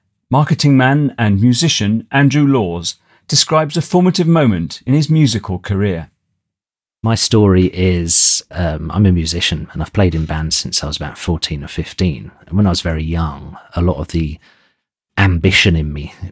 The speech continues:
Speaker 2: was to get rich and famous, and it was to play on Top of the Pops and to do a John Peel session and have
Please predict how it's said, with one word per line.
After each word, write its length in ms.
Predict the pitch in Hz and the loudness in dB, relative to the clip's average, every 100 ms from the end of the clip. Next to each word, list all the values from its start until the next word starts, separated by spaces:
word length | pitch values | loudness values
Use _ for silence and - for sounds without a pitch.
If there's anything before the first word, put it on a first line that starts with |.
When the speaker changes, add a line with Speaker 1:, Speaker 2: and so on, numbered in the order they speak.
| - | -4
Speaker 2:
was 320 | 87 80 - | -2 0 -2
to 100 | - | -2
get 160 | 87 | -4
rich 260 | 82 82 - | -4 -4 -4
and 80 | 85 | -2
famous, 480 | - 113 80 - - | 0 0 0 -6 -10
and 80 | |
it 60 | - | -8
was 100 | - | -10
to 100 | - | -8
play 200 | - 80 | -6 -4
on 340 | 76 73 - - _ _ - | -4 -8 -12 -20 _ _ -12
Top 180 | - - | -10 -8
of 40 | |
the 60 | 80 | -8
Pops 400 | - 76 - - | -8 -8 -4 -2
and 100 | 80 | -2
to 80 | |
do 180 | - 78 | -2 -2
a 40 | 85 | 0
John 220 | 82 82 | 0 0
Peel 240 | - 78 | -2 -6
session 480 | - - - - 78 | -4 -6 -6 -6 -4
and 340 | 71 71 80 - - - - - _ _ _ _ | -6 -8 -10 -12 -18 -20 -20 -20 _ _ _ _
have 720 | - - 80 80 - - - | -6 -4 -2 -4 -8 -14 -18